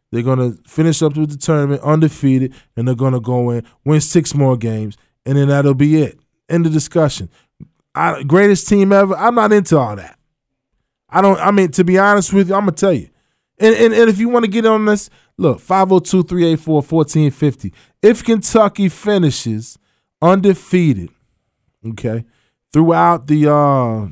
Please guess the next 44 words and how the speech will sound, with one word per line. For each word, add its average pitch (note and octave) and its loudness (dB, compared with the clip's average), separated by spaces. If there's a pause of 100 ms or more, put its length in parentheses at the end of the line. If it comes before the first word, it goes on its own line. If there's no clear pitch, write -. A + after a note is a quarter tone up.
(140)
you C#3+ -2
know, A2 -4
national D3+ -4
championship, D3+ -2
all D#3 0
that C#3+ -2
stuff, A2 -10 (340)
if C#3 0
they G3 4
finish G3+ 0
undefeated, D#3 -2 (280)
will D3 2
they E3 4
be E3 0
considered C#3+ 0 (300)
the A#2+ -4
greatest C#3 0
team C3+ -4
ever? A2 -6
I C3+ -6
don't C#3+ -4
think B2+ -4
so. - -14 (460)
I C3 -8
mean, C#3 -2
because C3+ -2 (200)
I, E3+ -2
I'ma F3+ 2
just, D3 -4
I, C#3+ -4
I C#3+ -2
didn't D3+ -2
even C3+ -4
finish, C3+ -6 (280)
hardly D3 0
finish C3+ -2
the - -14
question C3+ -4
before G#2 -10
I G2+ -10
gave G#2 -8
you G#2 -8
my A2 -8
answer. F2+ -18